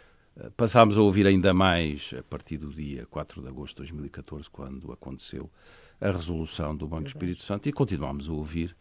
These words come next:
Speaker 1: depois, já com o novo banco também.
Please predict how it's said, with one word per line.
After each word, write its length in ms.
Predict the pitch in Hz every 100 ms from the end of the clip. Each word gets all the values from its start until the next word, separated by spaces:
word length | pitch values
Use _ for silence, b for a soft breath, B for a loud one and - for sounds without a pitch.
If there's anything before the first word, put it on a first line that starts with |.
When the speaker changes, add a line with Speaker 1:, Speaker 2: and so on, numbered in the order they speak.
| -
Speaker 1:
depois, 540 | - - 71 - - B B B B B B B B B B
já 260 | - 104 113
com 200 | - 113
o 120 | 104
novo 360 | 101 101 85 85
banco 500 | 101 101 - - 85
também. 480 | 107 87 76 73